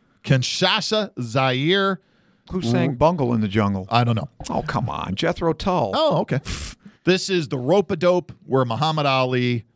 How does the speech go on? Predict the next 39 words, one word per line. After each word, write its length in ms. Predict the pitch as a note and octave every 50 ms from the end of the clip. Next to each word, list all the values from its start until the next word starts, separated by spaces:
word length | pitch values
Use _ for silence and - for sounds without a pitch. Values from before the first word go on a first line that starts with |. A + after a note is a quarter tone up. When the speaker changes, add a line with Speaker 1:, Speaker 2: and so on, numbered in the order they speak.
| _ _ _ _
Speaker 1:
survives 920 | - - - C3+ C3 A#2 G#2+ C3 C3 C3 B2+ B2+ B2 B2+ B2+ A#2+ - - -
and 180 | - B2 A#2+ A#2
then 220 | B2 B2 A#2 A2+
wears 360 | A2 A#2 C3+ C#3+ C#3 C3+ A#2 B2+
out 220 | A#2+ A#2 A2+ -
George 400 | - B2+ B2+ B2 A#2 A2+ - -
Foreman 560 | - - C3 C3 B2+ C3 C3 B2+ B2+ B2+ A#2 -
and 200 | A#2 A#2 A#2 A#2
then 200 | B2 B2+ B2 B2
goes 280 | A2 - C3 C3 B2+ -
to 100 | - A2
work 280 | G2+ A#2 C#3+ D3 C#3 -
on 160 | B2+ B2 A#2+
Foreman 420 | - - B2+ B2+ B2 B2 A#2+ A#2 A#2
in 100 | A2 G#2
the 80 | G#2
later 300 | G#2 A2+ A#2 A#2+ A2+ A2+
rounds. 500 | A2 A2 A2 A2 A2 G#2+ G#2+ G#2+ G#2+ - -
Speaker 2:
Yeah, 180 | A2+ A2 G2+
I 40 | G2
think 180 | - - D#3+ E3+
he 40 |
got 140 | B2+ C3 C#3 C3+
him 40 |
in 60 | B2 A2
the 60 | G#2
seventh. 520 | - - - B2+ C3 A#2 A2 G2+ - - -
Speaker 1:
And, 320 | - A#2 A#2+ A#2+ A#2 A2+ A#2
uh, 240 | A#2 A2 G#2+ G2+ G2+ F#2 -
gets 340 | - C3+ C3 A#2+ - - -
his, 420 | B2+ B2 A2+ A2 G#2 F#2+ - - - _ _ _ _ _ _ _ -
gets 220 | - C#3+ C#3+ - -
his 160 | C3+ A#2+ -
heavyweight 500 | D3 - C#3+ F3 G3+ G#3 G#3 A#3 A3+ -
crown. 380 | - - E3+ D#3 C#3+ B2+ G#2 F#2+
Speaker 2:
Lousy 300 | E3+ G#3+ A#3+ D#3+ A2 G2
fight 340 | - - - C3 C3 C3 - -
to 80 | G2+
watch, 580 | E2+ F2 G#2+ A#2 A2 G2 G2 G2 - - -